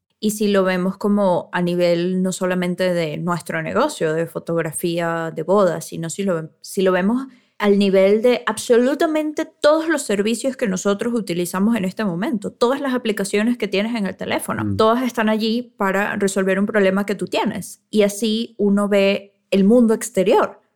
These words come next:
Speaker 1: Así ves los servicios que tienes en persona. Tú piensas, "¿Qué es lo que me va a solucionar mi problema más rápido y mejor?".
Speaker 2: Así es.
Speaker 1: Hemos hablado mucho de Nespresso y de Starbucks y qué, qué nos resuelven estas marcas, ¿no? Quizás no, no es el mejor café del mundo, pero es un café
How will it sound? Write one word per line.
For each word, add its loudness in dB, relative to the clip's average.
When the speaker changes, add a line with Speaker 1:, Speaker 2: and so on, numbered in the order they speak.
Speaker 1:
Así 0
ves 4
los 2
servicios 0
que -6
tienes 0
en -2
persona. -2
Tú -2
piensas, 0
"¿Qué 2
es 2
lo 2
que 2
me 2
va 2
a -2
solucionar -2
mi 0
problema -2
más -4
rápido 0
y -6
mejor?". 0
Speaker 2:
Así -8
es. -8
Speaker 1:
Hemos 2
hablado 4
mucho 4
de 2
Nespresso 0
y -4
de 0
Starbucks -2
y -4
qué, 2
qué 2
nos 4
resuelven 0
estas -4
marcas, -2
¿no? -2
Quizás 0
no, 2
no 2
es 0
el 0
mejor 0
café -2
del 2
mundo, 0
pero 2
es -2
un 2
café 4